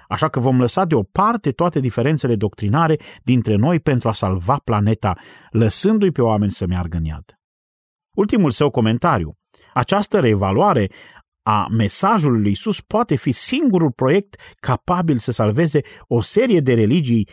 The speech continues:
inclusiv creștinismul. Așa că noi trebuie să găsim cu toții mesajul secret al lui Isus, care fără îndoială este ascuns în psihicul nostru spiritual, și să purtăm o conversație.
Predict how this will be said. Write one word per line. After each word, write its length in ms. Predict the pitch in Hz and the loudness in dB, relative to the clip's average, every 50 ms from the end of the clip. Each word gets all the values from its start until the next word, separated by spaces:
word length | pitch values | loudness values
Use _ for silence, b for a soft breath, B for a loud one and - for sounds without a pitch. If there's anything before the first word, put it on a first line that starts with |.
| b b | b b
inclusiv 600 | b 175 202 220 - 147 120 - - 127 131 117 | b 0 0 0 0 -2 -4 -4 -2 -4 -4 -4
creștinismul. 720 | - - 101 98 - - 92 90 85 78 - - - - - _ _ _ _ _ _ _ b b b | -4 -4 -6 -6 -6 -6 -6 -6 -6 -6 -10 -14 -18 -20 -20 _ _ _ _ _ _ _ b b b
Așa 200 | b 135 - 131 | b -6 -4 -4
că 100 | 127 - | -2 0
noi 140 | 117 110 107 | 0 0 0
trebuie 300 | - - 185 202 196 160 | 0 0 0 2 2 0
să 120 | - - 117 | 0 0 0
găsim 320 | 110 110 - - 185 196 | -2 -2 0 0 -2 -2
cu 140 | - - 113 | -2 -2 -4
toții 320 | - - 214 208 - 151 | -2 -2 -2 -2 0 0
mesajul 560 | 131 117 101 - - 208 196 175 185 160 143 B B B | 0 -2 -2 -2 -2 -2 0 2 0 0 -2 B B B
secret 680 | B - - 143 120 - _ - - 190 226 254 - - | B -6 -2 -2 -2 -4 _ -6 -2 0 0 0 0 0
al 100 | 180 156 | 0 2
lui 120 | 131 123 113 | 2 2 0
Isus, 360 | 101 - - 196 202 - - B B B B | 0 -2 -2 -2 -2 -2 -4 B B B B
care 280 | B - 104 101 104 | B -8 -6 -6 -6
fără 280 | - - - - - 262 | -6 -4 -2 0 0 2
îndoială 380 | 262 214 185 180 175 180 185 175 | 2 2 2 2 2 2 2 2
este 220 | 156 135 - 131 | 2 0 0 -4
ascuns 440 | 110 - - - - 202 208 185 - | -4 -6 -6 -6 -2 0 0 0 0
în 140 | 143 127 117 | 0 0 0
psihicul 500 | - - - 185 175 170 - 143 131 120 | -2 0 0 0 0 2 2 0 2 2
nostru 320 | 135 190 - - - 135 | 2 0 -2 -2 -4 -6
spiritual, 580 | - - - 123 113 110 - 175 190 190 170 B B B B | -4 -2 -2 -2 -2 0 0 0 2 0 0 B B B B
și 140 | B - 143 | B -6 -4
să 160 | - - 127 | -2 -2 -2
purtăm 520 | 101 - - 92 95 _ - 131 127 117 107 | -2 -2 -4 -6 -6 _ -2 0 0 0 -2
o 40 | |
conversație. 760 | 98 - 101 92 87 87 82 - - 80 78 - _ - - | -2 -4 -4 -4 -4 -4 -6 -8 -10 -12 -14 -14 _ -20 -20